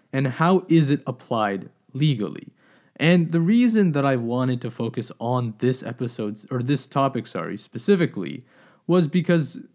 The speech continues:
we do know, and I've covered this in previous episodes, uh, which you can check in season one of the podcast, uh, but hate crimes have been rising in Canada.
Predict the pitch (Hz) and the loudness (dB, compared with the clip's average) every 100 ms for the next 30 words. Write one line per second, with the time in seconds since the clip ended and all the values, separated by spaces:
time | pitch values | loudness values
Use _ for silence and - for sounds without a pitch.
0 | - 160 165 135 214 202 120 107 120 113 | -2 2 2 4 4 4 4 0 -2 -4
1 | 110 143 127 123 117 117 113 - 120 113 | -4 -2 -2 -2 -4 -6 -8 -6 -4 -4
2 | - 123 123 - 113 104 - 120 95 - | -6 -8 -8 -8 -8 -8 -8 -8 -8 -6
3 | 110 - - 113 104 98 - 120 - - | -10 -10 -12 -8 -8 -8 -6 -6 -6 -12
4 | 110 98 - 107 104 117 170 143 120 98 | -12 -10 -6 -6 -6 -2 0 0 -4 -6
5 | 104 98 - 87 135 - _ - _ - | -4 -4 -6 -6 -6 -8 _ -20 _ -2
6 | 127 123 147 - - 165 214 - 165 156 | -2 2 0 -2 0 2 2 2 2 2
7 | 131 - 139 131 120 139 123 - 117 135 | 0 -4 -4 -4 -2 -2 -2 -4 -2 -2
8 | 131 135 131 - 113 107 - _ 160 170 | -2 -2 -4 -6 -10 -10 -12 _ 0 0
9 | 104 90 | 0 -6